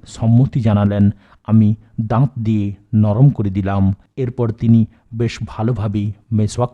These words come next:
করলেন। তার সামনে একটি পাত্রে পানি ছিল, তিনি হাত ভিজিয়ে চেহারা মুছছিলেন এবং বলছিলেন, "লা ইলাহা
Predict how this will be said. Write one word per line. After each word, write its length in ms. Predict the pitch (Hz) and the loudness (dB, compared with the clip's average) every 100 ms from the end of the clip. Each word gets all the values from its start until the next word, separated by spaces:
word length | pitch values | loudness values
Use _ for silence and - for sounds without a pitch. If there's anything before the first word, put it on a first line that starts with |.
| - | -6
করলেন। 460 | 110 101 101 98 101 _ - | -6 -4 0 0 -2 _ -2
তার 140 | 120 | -2
সামনে 460 | 117 123 123 123 123 - _ - | 0 2 4 4 0 -4 _ -14
একটি 240 | 123 - | -12 -8
পাত্রে 400 | 135 113 110 - | -6 -4 -4 -6
পানি 340 | 127 107 110 147 | -6 0 2 2
ছিল, 360 | - 117 107 104 _ _ - | 2 -4 -4 -6 _ _ -8
তিনি 180 | 120 123 | 0 0
হাত 220 | - 113 - | 0 -6 -6
ভিজিয়ে 460 | 117 117 113 120 120 - _ _ | -4 -2 -2 -2 -4 -8 _ _
চেহারা 360 | - 104 131 143 | -10 -4 2 4
মুছছিলেন 760 | 117 113 - 113 107 104 117 - - | 4 2 -6 -4 2 2 0 -4 -8
এবং 280 | 120 110 104 | -2 2 2
বলছিলেন, 560 | 107 - 107 101 101 101 _ 113 | 0 -2 -2 2 2 0 _ -4
"লা 380 | 113 107 104 - | 0 0 -2 -4
ইলাহা 480 | 135 113 110 92 107 | -4 -2 -2 -2 -4